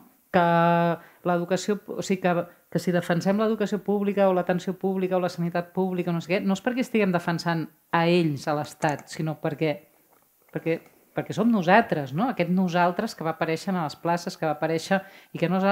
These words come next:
no era el nosaltres només dels militants, era el nosaltres de, d'allò comú, no? I que, per tant, hi havia una connexió entre, entre, no, un sentit d'allò públic que se li sostreia a l'Estat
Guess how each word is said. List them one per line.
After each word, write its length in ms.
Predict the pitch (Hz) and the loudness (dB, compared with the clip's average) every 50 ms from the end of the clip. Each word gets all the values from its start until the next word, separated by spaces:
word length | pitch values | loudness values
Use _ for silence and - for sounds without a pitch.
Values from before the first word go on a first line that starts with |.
| 202 - | 2 0
no 160 | 170 165 175 | 0 0 2
era 140 | 185 196 208 | 2 2 2
el 60 | 202 | 2
nosaltres 420 | 196 185 180 190 185 - 170 160 170 | 2 2 2 2 2 2 0 -2 0
només 240 | 170 165 170 156 143 | 0 0 -2 -2 -4
dels 200 | 165 151 - - 160 | -6 -6 -4 -6 -6
militants, 480 | 151 151 151 151 - 165 156 156 147 | -4 -4 -6 -2 -2 -2 -2 0 0
era 160 | 151 180 185 | 0 0 0
el 60 | 180 175 | 0 0
nosaltres 540 | 170 151 170 170 175 175 196 190 190 175 - | -2 0 0 0 0 0 0 -2 -2 -2 -4
de, 100 | 156 - | -6 -6
d'allò 280 | - 147 147 151 165 156 | -6 -6 -4 -4 -4 -4
comú, 320 | - 175 156 151 147 135 131 | -4 -4 -4 -2 -4 -4 -4
no? 140 | 131 175 240 | -4 -4 -4
I 80 | 254 | -4
que, 80 | - 165 | -4 -4
per 160 | - 165 156 | -4 -4 -2
tant, 220 | - 175 185 208 196 | 0 0 0 2 0
hi 80 | 180 170 | 0 2
havia 220 | 185 202 208 202 - - - - _ - 185 | 2 2 2 0 -2 -14 -20 -20 _ -4 -2
una 160 | 180 185 180 180 | 0 0 -2 -2
connexió 520 | 180 170 170 156 - - - 214 208 202 | -2 -2 -2 -2 -4 -6 -2 0 2 2
entre, 300 | 190 175 175 160 160 143 - - - _ _ _ - _ - - | 2 2 2 2 2 0 -2 -8 -20 _ _ _ -20 _ -6 -4
entre, 300 | 175 165 165 165 160 160 - - - | -4 -2 0 2 2 2 0 -2 -2
no, 180 | 170 175 208 233 | -2 0 0 2
un 100 | 214 180 | 0 -2
sentit 540 | - - 196 190 180 - 202 196 185 - - - _ _ _ _ _ _ _ _ - _ _ - | 0 0 0 0 0 0 0 -2 -2 -2 -12 -20 _ _ _ _ _ _ _ _ -20 _ _ -4
d'allò 380 | 143 160 156 151 156 156 147 - | -2 0 0 2 0 -2 -2 -2
públic 380 | 202 208 196 214 226 240 - - | -2 0 0 0 -2 -2 0 2
que 140 | 180 170 175 - - - - 208 | 2 2 2 -2 -16 -20 -16 -12
se 160 | - - 170 | -6 -6 -4
li 80 | 160 | -4
sostreia 480 | 147 - - - - - 185 185 190 202 | -6 -8 -10 -10 -4 0 2 2 2 2
a 60 | 190 180 | 2 0
l'Estat 540 | 160 - - - 190 175 175 - - - | -2 -2 -2 0 2 2 2 0 -2 -8